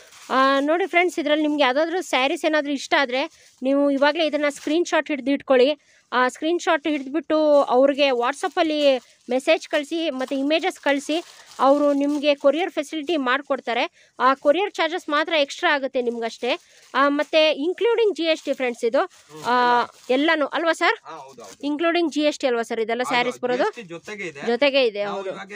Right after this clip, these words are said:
Speaker 2: ಒಂದ್ ಒಂದ್ ಸಾರಿಗೆ ಜಿ ಎಸ್ ಟಿ ತಗೊಳಕ್ ಆಗಲ್ಲ.
Speaker 1: ಹೌದು, ಹೌದು.
Speaker 2: ಅದಕ್ಕೆ ನಾವು ಆ ಆಫರ್ ನಲ್ಲಿ ಹೋಗಿದ್ದೀವಿ ಗವರ್ನಮೆಂಟ್ ಕಡೆಯಿಂದ.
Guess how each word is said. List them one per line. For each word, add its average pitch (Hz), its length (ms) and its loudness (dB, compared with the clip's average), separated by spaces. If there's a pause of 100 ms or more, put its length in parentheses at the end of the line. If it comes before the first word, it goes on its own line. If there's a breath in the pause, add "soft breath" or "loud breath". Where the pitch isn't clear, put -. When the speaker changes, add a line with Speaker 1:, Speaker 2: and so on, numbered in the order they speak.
Speaker 2:
ಒಂದ್ 190 180 -16
ಒಂದ್ 208 120 -16
ಸಾರಿಗೆ 196 340 -14
ಜಿ 170 100 -16
ಎಸ್ 190 140 -14
ಟಿ 214 140 -16
ತಗೊಳಕ್ 180 400 -10
ಆಗಲ್ಲ. 151 280 -12
Speaker 1:
ಹೌದು, 240 440 2
ಹೌದು. 220 120 -2
Speaker 2:
ಅದಕ್ಕೆ 214 220 -8
ನಾವು 202 200 -12
ಆ 185 320 -8
ಆಫರ್ 233 260 -12
ನಲ್ಲಿ 226 180 -12
ಹೋಗಿದ್ದೀವಿ 190 440 -14
ಗವರ್ನಮೆಂಟ್ 170 420 -14
ಕಡೆಯಿಂದ. 160 300 -12